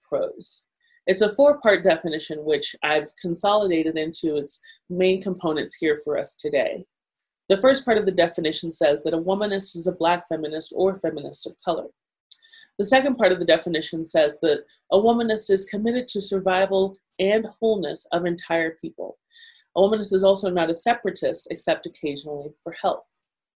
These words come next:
Third, a womanist loves many things, including the moon, roundness, the struggle, herself, and loves all of those things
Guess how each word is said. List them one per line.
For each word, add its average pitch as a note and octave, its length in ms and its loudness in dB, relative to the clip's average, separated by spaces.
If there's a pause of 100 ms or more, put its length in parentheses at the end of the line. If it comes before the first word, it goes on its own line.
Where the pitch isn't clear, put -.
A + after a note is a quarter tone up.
(680)
Third, A3+ 400 6 (120)
a G3 60 6
womanist B3+ 540 0
loves F#3+ 560 4
many D#3+ 380 -2
things, D#3 280 -4
including F#3 720 -4
the E3 140 4
moon, G3 560 0 (380)
roundness, F3+ 600 0 (120)
the E3 80 -2
struggle, E3 580 0 (140)
herself, D#3+ 600 -2 (460)
and F3 140 -2
loves A3 240 4
all G#3+ 260 6
of G#3 80 2
those F#3 220 2
things D#3 320 -6